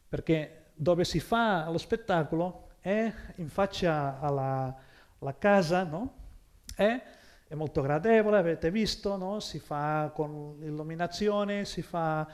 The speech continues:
ambienti di colori, eh? E poi è un, uno spazio dove possono andare fino a centottanta, duecento persone massimo.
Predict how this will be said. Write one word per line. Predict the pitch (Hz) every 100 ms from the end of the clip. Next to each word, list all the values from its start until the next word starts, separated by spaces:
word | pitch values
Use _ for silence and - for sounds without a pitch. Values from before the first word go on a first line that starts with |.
| - - - -
ambienti | 170 170 196 196 190 165 165
di | 165
colori, | 185 214 220 220 214 220 196 160
eh? | 175 196 - - -
E | 208 226 196 151 - - - -
poi | 220 226 220 -
è | 185
un, | 190 185 185
uno | 196 196
spazio | 202 - 190 202
dove | 190 202 208 - - _ _ _ - _
possono | 233 220 233 208
andare | 185 190 190 190 - -
fino | - 240 226 220 214 208 - - -
a | - - -
centottanta, | - 247 202 180 220 226 220 214 214 220
duecento | 175 208 185 226 180 175
persone | 156 - 165 156 165
massimo. | 151 110 - 139 131 123 -